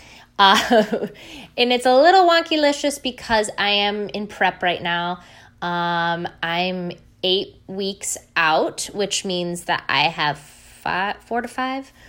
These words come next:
weeks left, and it's crunch time, and so it's getting a little bit more hectic because I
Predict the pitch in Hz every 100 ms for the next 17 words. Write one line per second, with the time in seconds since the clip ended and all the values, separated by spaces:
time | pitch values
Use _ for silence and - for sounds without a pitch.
0 | - - 262 254 - 277 311 339 - -
1 | - 208 190 180 - 285 - 294 285 285
2 | 285 269 - 190 175 175 175 190 175 180
3 | 180 - 214 220 180 180 196 214 240 208
4 | 214 208 202 - 185 - 165 165 - -
5 | - - - 196 - 185 170 165 - 185
6 | 180 180 180 175 165